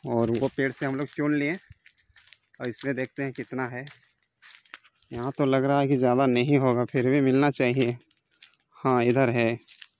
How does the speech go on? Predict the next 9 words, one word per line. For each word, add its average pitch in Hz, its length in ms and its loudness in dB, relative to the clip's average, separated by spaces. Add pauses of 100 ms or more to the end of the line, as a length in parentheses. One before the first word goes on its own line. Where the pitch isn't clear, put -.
(1120)
इधर 127 240 0
दो 135 200 2
चार 147 240 2
करके 151 340 2
है, 151 140 2
ज़्यादा 135 260 2
नहीं 143 220 4
है 143 60 6
इसमें, 160 280 -2